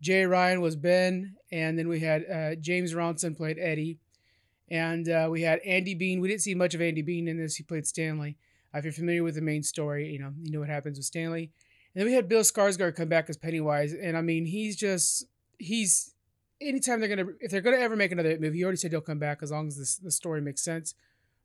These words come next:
But we have to have him back. And then we also had <clears throat> the, the old cast come back as well. Won't go over all of them, but, you know, you had Finn from Stranger Things come back as young Richie, Sophia Lillis, uh, playing Bev again.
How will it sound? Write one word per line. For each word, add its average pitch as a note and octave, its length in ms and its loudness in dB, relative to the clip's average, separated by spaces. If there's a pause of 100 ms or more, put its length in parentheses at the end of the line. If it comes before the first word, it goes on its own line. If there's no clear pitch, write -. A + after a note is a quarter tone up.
But E3+ 100 2
we E3+ 120 2
have E3 260 0
to F3 80 -6
have D#3 180 0
him D3+ 100 -4
back. D3 260 -6 (340)
And F#3 80 0
then A3 80 2
we B3+ 80 6
also B3 240 4
had F#3+ 400 6
<clears throat> - 80 -20
the, G#3+ 480 0
the F#3 200 0
old F#3 280 0 (120)
cast F3 280 0
come E3 140 -4
back D#3 180 0
as D#3 100 -4
well. E3 180 2
Won't D3+ 120 -4
go D#3 80 0
over D#3 140 -2
all D3+ 140 -2
of D3+ 60 -2
them, D3+ 160 0
but, D#3 120 -4
you D3+ 80 -4
know, C#3+ 60 -4
you D3+ 100 -4
had C#3+ 120 -8
Finn D#3 380 -4
from D3+ 220 -6
Stranger D3+ 320 -6
Things D3+ 240 -6
come D3 120 -10
back C#3+ 200 -6
as C#3 200 -10
young D#3+ 280 -4
Richie, D3+ 440 -4 (460)
Sophia D3+ 420 -4
Lillis, C#3+ 480 -6 (500)
uh, C#3 240 -4
playing C#3+ 340 -6
Bev C#3+ 200 -6
again. C#3 300 -6